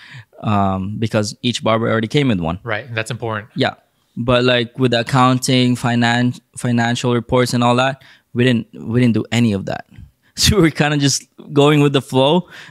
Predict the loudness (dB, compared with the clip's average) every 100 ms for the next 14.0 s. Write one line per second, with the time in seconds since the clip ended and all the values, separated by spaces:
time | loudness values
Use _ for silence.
0 | -6 -2 0 0 -2 -2 -2 -2 _ 2
1 | 2 4 2 2 -2 -2 -6 -6 -4 0
2 | 2 2 2 0 0 0 0 -4 _ _
3 | 0 2 4 2 0 0 -2 -2 -6 -12
4 | -6 -2 0 2 0 -2 0 0 2 2
5 | 0 -2 -6 -10 _ _ _ _ _ _
6 | -6 -4 -4 -6 -4 -2 0 2 0 2
7 | 2 2 0 0 0 -2 -2 -4 -2 -2
8 | 0 0 0 -2 -2 -2 -4 -2 0 0
9 | 0 -4 -8 -12 _ _ _ -10 -2 0
10 | 0 -4 -10 _ _ _ _ -2 0 0
11 | 0 -2 -4 -4 _ _ -10 -6 -4 -2
12 | 0 0 0 -2 -2 -2 -2 -2 -4 -6
13 | -4 -6 -4 -4 -4 -4 -4 -4 -6 -14